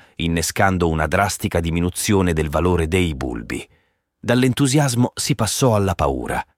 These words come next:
Gli investitori cercarono freneticamente di liquidare i bulbi che possedevano,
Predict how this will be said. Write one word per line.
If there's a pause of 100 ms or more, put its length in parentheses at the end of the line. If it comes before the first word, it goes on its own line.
(260)
Gli
investitori (220)
cercarono
freneticamente
di
liquidare
i
bulbi
che
possedevano,